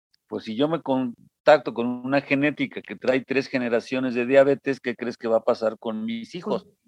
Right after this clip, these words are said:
Speaker 2: va a haber diabetes.
Speaker 1: Pues es muy, muy fácil que vaya a tener yo un hijo diabético y entonces, ¿para qué me compro un rosario de ese tamaño, pues?
Speaker 2: Sí, sí, sí, sí, lo que viene, viene.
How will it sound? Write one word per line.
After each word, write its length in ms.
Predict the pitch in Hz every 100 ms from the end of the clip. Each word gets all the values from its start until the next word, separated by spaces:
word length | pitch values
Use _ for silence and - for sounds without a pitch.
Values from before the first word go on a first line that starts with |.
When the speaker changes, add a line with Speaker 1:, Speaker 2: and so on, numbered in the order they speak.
| 170
Speaker 2:
va 60 |
a 40 | 151
haber 520 | 147 135 123 120 104
diabetes. 640 | - 82 80 80 - - _ _ -
Speaker 1:
Pues 180 | 107 107
es 160 | 107 98
muy, 380 | 92 104 104 98 _
muy 240 | 113 123 147
fácil 380 | 147 151 139 113
que 140 | 113
vaya 440 | 113 120 113 107 - - - -
a 80 | 98
tener 480 | 107 107 107 120 117
yo 160 | 117
un 100 | 117
hijo 180 | 120 110
diabético 640 | 107 107 123 127 - 113 - _ _
y 100 | 107
entonces, 320 | 107 120 127
¿para 160 | - 104
qué 120 | 120
me 140 | 120 120
compro 420 | 123 123 127 120
un 180 | 127 123
rosario 540 | 117 - 120 123 113
de 80 | 117
ese 140 | 120
tamaño, 520 | 110 113 151 196 156
pues? 360 | 98 87 78 - _ _ - 151
Speaker 2:
Sí, 180 | 214
sí, 240 | 143 139 123
sí, 180 | 123 120
sí, 140 | 135
lo 120 | 131
que 100 | 127
viene, 260 | 123 147 185
viene. 720 | 160 180 240 202 139 131